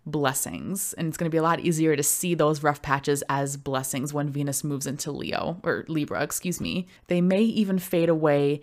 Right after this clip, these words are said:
and kind of disappear into the darkness completely since we've outgrown and moved on from them. All the type of energy that resonates with Venus is going to pour over us this week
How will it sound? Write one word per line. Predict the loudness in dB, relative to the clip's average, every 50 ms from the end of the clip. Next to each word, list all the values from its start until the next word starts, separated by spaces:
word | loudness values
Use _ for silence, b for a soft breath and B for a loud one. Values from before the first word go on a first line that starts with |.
| B B B -4
and | -4 -2 -2
kind | -2 -2 -2 -2
of | 0 0
disappear | -2 -2 -2 -2 -2 0 0 0 2
into | 0 0 0
the | 2
darkness | 2 4 2 2 2 0 -4 -4
completely | -2 -2 -2 -4 -4 -4 -6 -8 -6 -6 -6 -6 -6
since | -6 -6 -8 -6 -4
we've | -4 -4 0 2
outgrown | 2 2 2 2 0 2 2 4 4 2 2 0
and | 0 -2 0
moved | -2 -2 -2 -2 -2
on | 0 0 0 -2
from | -4 -4 -4 -4
them. | -4 -4 -4 -4 -4 -4 -6 -4 -2
All | 0 2 4 4 4 4 4 4
the | 4 4
type | 2 0 0 -2 -2
of | -2 -2
energy | -2 0 0 0 2 2 2 4
that | 4 2 4 4
resonates | 4 4 4 2 2 2 0 0 0 -2
with | -2 -2
Venus | 0 0 0 2 2 2 0 -2
is | -4 -4
going | -4 -2 -2 -2 0 -2
to | -2 -4
pour | -4 -8 -12 -6 -2 2 4 4 4 4 2 0
over | 0 0 0 0 0
us | 0 0 -2 -4
this | -4 -4 -4 -4 -4
week | -4 -6 -6 -6